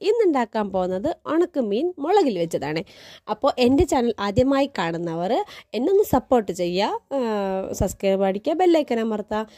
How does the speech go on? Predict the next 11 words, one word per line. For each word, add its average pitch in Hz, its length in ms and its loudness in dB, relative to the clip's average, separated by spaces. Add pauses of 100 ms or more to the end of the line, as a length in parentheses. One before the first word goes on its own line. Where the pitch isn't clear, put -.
(220)
അപ്പോൾ - 220 -2
ഈ 277 200 2
ഉണക്കമീൻ 233 680 0
ഞാൻ 220 260 -2
രണ്ട് 190 240 -2
മണിക്കൂർക്ക് 196 500 -2
മുമ്പേ 180 360 0
വെള്ളത്തിൽ 185 500 0
കുതിർത്ത് 196 380 -2
വെച്ചതാണ്. 180 560 0
കാരണം 180 560 0